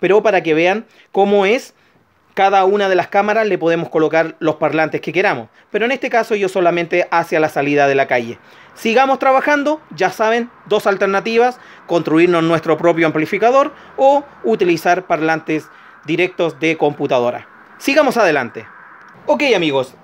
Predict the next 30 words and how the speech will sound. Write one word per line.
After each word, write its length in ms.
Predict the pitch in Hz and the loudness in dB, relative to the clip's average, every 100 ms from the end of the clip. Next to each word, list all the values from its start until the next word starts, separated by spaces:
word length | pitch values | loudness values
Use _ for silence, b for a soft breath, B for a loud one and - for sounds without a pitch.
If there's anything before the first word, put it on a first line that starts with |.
| - | -4
como 360 | 196 202 214 | -2 0 2
es 140 | 247 247 | 0 0
un 140 | 240 | -2
canal 280 | 233 202 208 | 0 0 2
de 100 | 196 | 0
reciclaje, 680 | 202 226 240 269 277 294 202 | 0 -4 -2 -2 -2 -8 -6
mire 200 | 180 185 | -4 -4
aquí 160 | 180 | -4
tenemos 420 | 185 180 180 185 | -4 0 -2 0
un 300 | 175 170 175 170 - - - | 0 0 0 -4 -14 -14 0
trozo 460 | 185 185 180 165 | 0 2 2 2
de 220 | 156 165 170 | 2 2 4
lata 400 | 202 190 185 185 | 4 2 0 -2
que 200 | 160 160 | -2 -4
es 140 | 156 | -4
extraído 640 | 156 - 156 156 165 185 185 B B B | -8 -4 -2 -2 0 -2 -4 B B B
de 520 | 143 151 156 156 160 - | -2 2 4 4 2 0
una 240 | 165 156 | 0 0
fuente 400 | 147 170 165 160 | -2 -4 -2 0
de 100 | 151 | 0
computadora, 680 | 160 180 202 214 233 226 302 - - - | 0 -2 0 2 2 2 -2 -8 -16 -4
también 400 | 143 143 170 170 | -2 0 0 0
nuevamente 480 | 156 160 165 160 160 | 0 0 -2 0 -2
reciclar. 540 | 165 170 196 208 240 B B B B | -2 -2 2 2 0 B B B B
Y 200 | - 269 | -6 -2
lo 100 | 247 | 0
que 100 | 226 | 2
vamos 260 | 208 208 208 | 2 0 -2
a 60 | 214 | -2
hacer 320 | 247 240 | 2 2